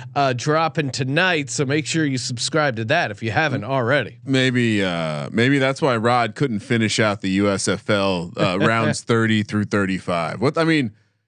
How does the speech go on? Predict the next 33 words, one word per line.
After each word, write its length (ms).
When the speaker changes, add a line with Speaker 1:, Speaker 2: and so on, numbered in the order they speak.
Speaker 2:
if 160
you're 100
gonna 240
dip 280
the 100
toe 340
in, 80
finish 160
Speaker 1:
You 40
gotta, 220
Speaker 2:
the 60
job. 300
Speaker 1:
yeah, 220
Colby 440
did 400
<laughs> 140
all 320
thirty-five 840
rounds. 640
Speaker 2:
At 140
some 260
point, 460
I 160
got, 360
uh, 180
three 360
different 380
people 360
telling 400
me 180
Colby 440
needed 340
coffee, 520